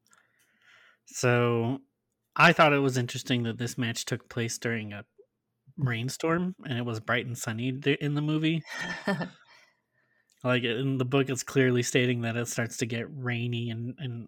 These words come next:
Speaker 1: and all that stuff. And I'm just like, that is a completely different vibe and feeling for the Quidditch match,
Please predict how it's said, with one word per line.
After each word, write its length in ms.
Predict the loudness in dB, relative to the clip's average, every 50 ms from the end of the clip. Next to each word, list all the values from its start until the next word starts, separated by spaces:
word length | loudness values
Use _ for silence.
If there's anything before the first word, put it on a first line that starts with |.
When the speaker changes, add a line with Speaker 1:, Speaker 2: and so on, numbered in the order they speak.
| _ -4
Speaker 1:
and 140 | -2 0 0
all 180 | 2 0 0
that 160 | 0 0 -2
stuff. 300 | -2 -4 -4 -4 -4 -4
And 80 | -4 -4
I'm 100 | -4 -2
just 160 | -4 -2 0
like, 240 | 0 -2 -2 -4 -8 -14 _ _ _ _ _ _ _ _ _
that 240 | 2 6 8 8 8
is 100 | 6 4
a 80 | -2 -6
completely 580 | -8 -8 -10 -10 -6 -2 0 2 2 2 2
different 360 | 2 2 2 2 0 -2 -2 -2
vibe 560 | -2 0 2 2 4 2 2 2 0 -4 -8 -14 -18 _ -8
and 160 | -8 -8 -6
feeling 440 | -4 -2 0 0 2 2 0 -2 -4
for 160 | -6 -6 -6
the 80 | -6 -6
Quidditch 280 | -6 -6 -8 -6 -6 -6
match, 200 | -6 -6 -8